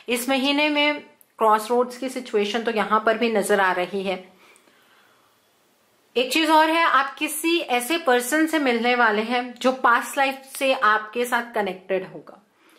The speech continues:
ये person जरूरी नहीं है कि आपका soulmate हो या कोई lover हो। ये person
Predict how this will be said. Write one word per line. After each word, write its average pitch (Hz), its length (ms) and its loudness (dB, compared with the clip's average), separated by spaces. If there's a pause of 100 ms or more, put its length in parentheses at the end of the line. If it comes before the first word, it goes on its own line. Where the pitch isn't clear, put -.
(100)
ये 240 80 0
person 277 360 2
जरूरी 269 380 2
नहीं 277 320 0
है 269 140 2
कि 269 100 -2
आपका 262 280 2
soulmate 220 560 -2
हो 208 200 -4 (260)
या 214 80 0
कोई 226 160 6
lover 202 380 4
हो। 185 240 -4 (300)
ये 294 100 2
person 320 560 0